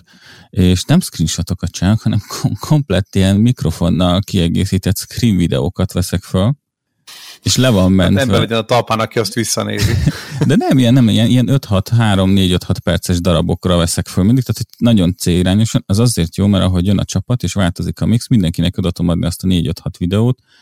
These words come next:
Speaker 1: dedikáltan, ami neki érdekes lesz, és nem kell végignézni azt, amit a többieknek kell, hogy végignézzenek, hanem van egy ilyen tíz-tizenkét ilyen kis mikrovideó, amit a csomó rendszert használunk, egy csomó
Speaker 2: Tehát akkor,
Speaker 1: appot.
Speaker 2: tehát akkor helyettük vagy hatékony.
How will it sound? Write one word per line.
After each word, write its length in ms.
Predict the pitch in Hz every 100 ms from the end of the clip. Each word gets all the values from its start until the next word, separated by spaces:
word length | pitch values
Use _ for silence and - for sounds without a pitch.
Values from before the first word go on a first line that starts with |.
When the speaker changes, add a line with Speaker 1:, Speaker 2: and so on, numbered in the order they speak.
| _ _
Speaker 1:
dedikáltan, 680 | - 98 90 85 82 98 98
ami 160 | 90 92
neki 280 | 85 - 85
érdekes 420 | 80 90 82 -
lesz, 140 | 87
és 80 | 85
nem 120 | -
kell 140 | 92 87
végignézni 500 | 85 85 80 85 82
azt, 180 | 85 85
amit 200 | 87 -
a 40 |
többieknek 920 | - 85 101 117 - _ _ - 104 -
kell, 220 | 123 120
hogy 180 | 123 123
végignézzenek, 720 | 127 127 135 139 135 143 147 _ _ _ _ - - - -
hanem 200 | 110 123
van 120 | 110
egy 180 | 90 95
ilyen 200 | 95 98
tíz-tizenkét 760 | 98 87 90 87 90 95 -
ilyen 120 | 90
kis 180 | 92 98
mikrovideó, 680 | 131 117 - 85 85 90 95
amit 300 | 92 90 -
a 240 | 69 62 - - 60 _ _
csomó 260 | - 107 87
rendszert 420 | - - - -
használunk, 520 | 82 - 69 69 78 78
egy 60 |
csomó 500 | - 95 87 82 - - - _ _
Speaker 2:
Tehát 180 | 120 120
akkor, 200 | - 117
Speaker 1:
appot. 300 | - - 131
Speaker 2:
tehát 160 | 107
akkor 180 | 117 117
helyettük 440 | 104 117 101 110 -
vagy 160 | 104
hatékony. 560 | - 101 101 - 104